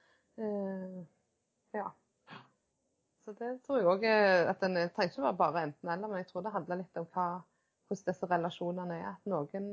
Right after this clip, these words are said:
har vi aldri behov for å sette på plass, <laughs> mens andre, eh, blir det trigget til den måten å ta igjen på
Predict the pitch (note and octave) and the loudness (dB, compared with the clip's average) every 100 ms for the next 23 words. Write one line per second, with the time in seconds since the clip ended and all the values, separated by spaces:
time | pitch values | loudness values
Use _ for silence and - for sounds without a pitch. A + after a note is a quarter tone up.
0 | G3+ F3+ F#3 F#3 F#3+ F3 D#3 F#3 G3 G3 | -8 -4 -2 0 0 -2 -2 -2 -2 -6
1 | _ _ F#3 F#3 F#3+ - F3 F3+ F3 E3+ | _ _ -2 0 -2 -4 0 2 2 0
2 | - _ _ - F3+ - E3+ F#3 F#3+ A3 | -6 _ _ -4 -2 -2 -4 0 0 0
3 | - - - - _ G3+ - F#3+ D#3+ F3 | -12 -8 -8 -8 _ -6 0 0 0 0
4 | G#3+ E3 _ E3+ F#3+ F#3 E3+ - _ _ | 0 -4 _ -2 0 0 -2 -8 _ _
5 | _ - F#3 F#3 - G#3+ D3+ - F#3 G#3 | _ 0 4 2 0 -4 0 0 2 4
6 | F#3 F3 F3 F#3 F3+ F3+ E3+ _ _ _ | 6 6 4 0 -2 -4 -8 _ _ _
7 | _ _ F#3+ D#3+ - F#3 F#3 F3 E3 F#3+ | _ _ 2 2 2 -2 2 4 4 0
8 | F#3 - F#3 | -2 0 0